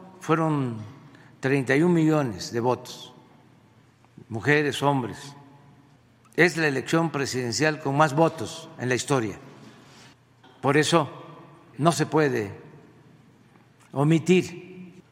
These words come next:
una fecha así. Es muy importante. Por la tarde, por la tarde, a las cinco de la tarde. Y fiesta,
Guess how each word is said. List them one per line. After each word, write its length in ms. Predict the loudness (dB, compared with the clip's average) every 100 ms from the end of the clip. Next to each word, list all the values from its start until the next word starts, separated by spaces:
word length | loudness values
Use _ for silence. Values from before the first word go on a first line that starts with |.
| _
una 220 | 0 0
fecha 300 | 0 -2 -2
así. 260 | -4 -6 -8 -16 -20 -20 -20 _ _ _ -8
Es 160 | -6
muy 180 | 0 2
importante. 640 | 2 -2 -6 -10 -14 -18 -20 -20 -20 -20 _ _ _ _ _ _ -20 -20 -20 -20 -20 -20 -20 -2
Por 180 | 2 4
la 140 | 4
tarde, 360 | 4 2 -4 -12 -14 -16 -18 -20 -20 _ -20 _
por 160 | -4 0
la 140 | 4
tarde, 420 | 4 4 0 -8 -12 -18 -20 -20 -20 -20 -20 -20 -20 -18 0
a 100 | 4
las 160 | 4 2
cinco 420 | 0 0 0 2
de 80 | 0
la 120 | 0
tarde. 280 | 0 -2 -6 -18 -20 -20 -20 -20 -20 -20 -20 -20 _ _ _ _ _ -20 _ -10
Y 440 | 0 2 4 2
fiesta, 580 | 2 4 4 2 0